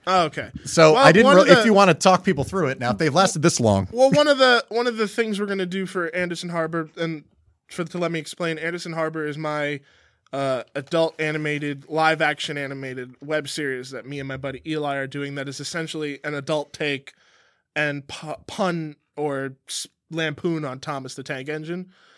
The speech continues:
Speaker 1: with boats that all hate each other yet are best friends.
Speaker 2: Stop
Speaker 1: Who have to
Speaker 2: motion
Speaker 1: work
Speaker 2: boats
Speaker 1: each
Speaker 2: as
Speaker 1: other.
Speaker 2: opposed to stop motion
Speaker 1: Which is really,
Speaker 2: trains.
Speaker 1: you know what's really funny?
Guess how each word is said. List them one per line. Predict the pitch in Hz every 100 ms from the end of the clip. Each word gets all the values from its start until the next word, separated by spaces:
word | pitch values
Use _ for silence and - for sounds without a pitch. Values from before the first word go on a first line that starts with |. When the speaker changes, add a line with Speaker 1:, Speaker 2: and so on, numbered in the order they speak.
| _
Speaker 1:
with | 147 151 151
boats | 156 135 - - - _ _
that | 131 120
all | 139 147 135 135 _ -
hate | 170 151
each | 139 160
other | 131 127 127
yet | 139 131
are | 127
best | 131 120 -
friends. | 135 123 -
Speaker 2:
Stop | 156
Speaker 1:
Who | 156
have | 151
to | 143
Speaker 2:
motion |
Speaker 1:
work | -
Speaker 2:
boats | 131 98 156
Speaker 1:
each |
Speaker 2:
as | 123
Speaker 1:
other. | -
Speaker 2:
opposed | 113 -
to | 107
stop | - 107 101
motion | 107
Speaker 1:
Which | 220
is | 277 254
really, | 330 330
Speaker 2:
trains. | 277 -
Speaker 1:
you | 196
know | 277
what's | 233
really | 190 233 240
funny? | 208 202 226